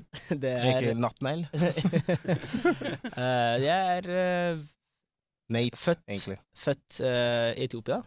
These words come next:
Speaker 2: Mm.
Speaker 1: Eh, kom hit da jeg var åtte år.
Speaker 2: Mm.
Speaker 1: Eh, bodde i Ås
Speaker 2: Oi.
Speaker 1: i to år,
Speaker 2: Wow.
Speaker 1: når jeg kom til Norge,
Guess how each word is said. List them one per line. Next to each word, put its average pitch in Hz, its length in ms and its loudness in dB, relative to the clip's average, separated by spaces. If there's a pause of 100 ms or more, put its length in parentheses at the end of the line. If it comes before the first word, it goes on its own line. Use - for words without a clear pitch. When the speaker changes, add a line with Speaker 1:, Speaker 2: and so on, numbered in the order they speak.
(220)
Speaker 2:
Mm. 143 200 0
Speaker 1:
Eh, 113 480 2 (220)
kom 117 200 0
hit - 140 2
da 104 60 0
jeg 107 60 0
var 110 100 -4
åtte - 200 -2
år. - 100 -4 (180)
Speaker 2:
Mm. 104 160 0 (500)
Speaker 1:
Eh, 104 1040 -4
bodde 117 440 -2 (160)
i 101 140 -2 (720)
Ås - 560 -4 (680)
Speaker 2:
Oi. - 140 8 (120)
Speaker 1:
i 127 80 -4
to 113 160 -8 (100)
år, - 80 -6 (200)
Speaker 2:
Wow. - 180 2
Speaker 1:
når 127 180 0
jeg 123 80 -2
kom 104 300 -6
til - 220 -12
Norge, 110 360 -2